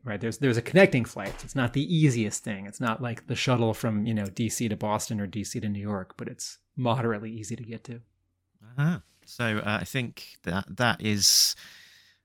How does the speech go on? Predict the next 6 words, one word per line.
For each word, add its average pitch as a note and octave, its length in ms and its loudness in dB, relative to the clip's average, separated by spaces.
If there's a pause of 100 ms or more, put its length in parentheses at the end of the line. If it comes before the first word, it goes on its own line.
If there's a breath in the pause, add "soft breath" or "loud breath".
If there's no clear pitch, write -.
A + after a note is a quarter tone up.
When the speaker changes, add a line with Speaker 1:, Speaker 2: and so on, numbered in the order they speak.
(140)
Speaker 2:
uh, G#2+ 340 2
probably B2 600 2
going A#2 360 4
to A#2 300 4 (120)
be A#2+ 480 2 (560 loud breath)
the A2+ 460 -4